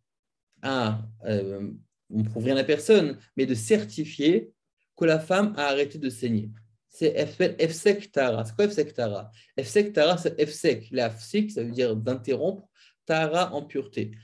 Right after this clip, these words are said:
Ça veut dire en vérité, à partir du moment où la femme saigne, elle ne peut pas commencer la procédure de pureté, ça veut dire de commencer les Shiva Nekiim. Shiva Nekiim, en hébreu, c'est les sept jours de propreté.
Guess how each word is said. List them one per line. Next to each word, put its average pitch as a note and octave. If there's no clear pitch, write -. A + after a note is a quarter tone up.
Ça -
veut E3
dire F#3+
en F3+
vérité, F3
à D#3+
partir A3
du E3+
moment D#3+
où E3+
la D3
femme C3+
saigne, F#3+
elle F3+
ne F#3
peut F3
pas C4
commencer F3+
la B2+
procédure F3
de C3
pureté, C#3+
ça C#3+
veut B2
dire C3
de C3+
commencer D#3+
les C3+
Shiva D3
Nekiim. C#3+
Shiva D3+
Nekiim, C#3
en A#2+
hébreu, B2
c'est A2+
les A2
sept C3
jours B2+
de A2+
propreté. A#2